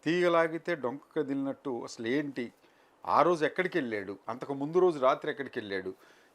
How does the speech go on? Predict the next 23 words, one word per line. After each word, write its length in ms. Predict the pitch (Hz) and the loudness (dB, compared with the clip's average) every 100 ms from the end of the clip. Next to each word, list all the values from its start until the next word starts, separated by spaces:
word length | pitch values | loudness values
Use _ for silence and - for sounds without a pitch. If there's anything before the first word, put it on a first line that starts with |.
| 131 | 4
ఈ 100 | 147 | 4
అమ్మాయి 280 | 147 170 | 6 4
దగ్గరికి 360 | 170 147 151 143 | 2 0 -2 -4
వెళ్ళాడు, 420 | 110 104 98 98 | -4 -4 -4 -2
ఆ 80 | 92 | 0
అమ్మాయి 240 | 110 131 | -2 -4
తలుపులు 320 | 143 143 143 165 | -4 -4 -4 -4
కొట్టడం 320 | 151 - 139 123 | -4 -4 -8 -10
చూసా, 180 | - | -6
లోపలికి 420 | 104 117 139 160 160 | 0 2 2 0 -2
వెళ్ళటం 220 | 131 151 | -6 -6
మేము 240 | 143 - | -6 -6
చూశానని 440 | 143 - 139 135 127 | -6 -4 -4 -4 -6
చెప్పి 180 | 123 | -4
వేరే 240 | 127 110 127 | -2 0 -2
ప్రత్యక్ష 460 | 127 110 - 143 | -4 -10 -10 -10
సాక్షులు 420 | 151 - 123 - 123 | -8 -4 -4 -4 -14
చెప్పటం, 480 | - - 104 139 160 _ _ _ _ _ _ _ | -12 -10 -6 -6 -8 _ _ _ _ _ _ _
ఇమీడియట్గా 580 | 113 143 185 190 190 180 | -6 0 6 6 4 0
అది 120 | 151 | 0
కోర్టు 300 | 143 135 - | -2 -4 -4
పరిగణనలోకి 760 | - 117 117 127 131 131 131 123 | -2 -2 0 -2 -2 -2 -2 -2
తీసుకోవడం, 580 | 107 98 - 107 110 | -6 -10 -4 -4 -4